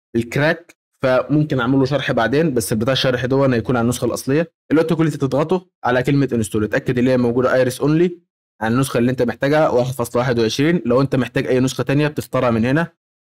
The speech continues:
ايا كانت النسخه، ودي النسخه المدعومه عندي لو انت عايز تعرفها على اللي هو الايرس. فالوقت هتختار تضغط انستول وهو ببساطه هينزل لك الايرس عندك على ال-،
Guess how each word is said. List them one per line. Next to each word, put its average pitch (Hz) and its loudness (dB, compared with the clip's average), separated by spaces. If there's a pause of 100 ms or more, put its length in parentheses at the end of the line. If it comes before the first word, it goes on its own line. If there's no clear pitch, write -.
(220)
ايا 135 2
كانت 135 0
النسخه، 143 -2
ودي 135 2
النسخه 135 -2
المدعومه 113 2
عندي 131 0
لو 120 2
انت 113 -2
عايز 120 -2
تعرفها 135 -2 (160)
على 110 2
اللي 110 4
هو 123 4
الايرس. 143 0 (140)
فالوقت 139 2
هتختار 143 -2 (400)
تضغط 131 -2
انستول 151 0 (120)
وهو 139 4
ببساطه 143 0
هينزل 120 0
لك 139 -2 (240)
الايرس 127 2
عندك 123 -2
على 107 0
ال-، 101 0